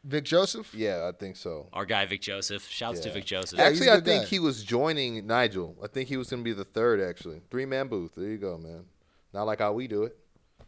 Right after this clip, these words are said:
Speaker 2: Not like how we do it. But yes, I say, I say Riot Squad, man. Uh,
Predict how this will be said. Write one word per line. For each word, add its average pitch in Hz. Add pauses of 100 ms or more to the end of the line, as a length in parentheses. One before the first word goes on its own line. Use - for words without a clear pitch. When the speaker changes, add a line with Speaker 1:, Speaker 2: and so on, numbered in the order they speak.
(200)
Speaker 2:
Not 87
like 104
how 107
we 92
do 87
it. - (400)
But 131
yes, 147
I 190
say, 190
I 165
say 175
Riot 147
Squad, 131
man. 127
Uh, 120